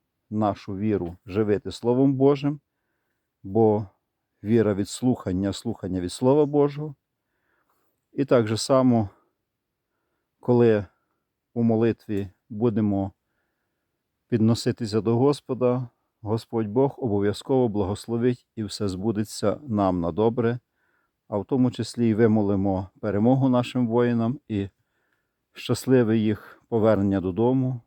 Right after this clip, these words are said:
Господь Бог зберігає від усяких бід, Господь Бог творить чудеса.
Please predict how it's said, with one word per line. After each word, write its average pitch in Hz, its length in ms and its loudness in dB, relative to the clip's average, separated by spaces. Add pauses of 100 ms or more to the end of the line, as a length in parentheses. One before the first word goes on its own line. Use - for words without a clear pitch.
(140)
Господь 110 420 -6
Бог 98 420 -2 (840)
зберігає 95 920 0 (220)
від 120 200 0
усяких 123 520 -4
бід, 117 280 -2
Господь 107 420 -6
Бог 98 260 -2
творить 92 320 -4
чудеса. 120 600 -4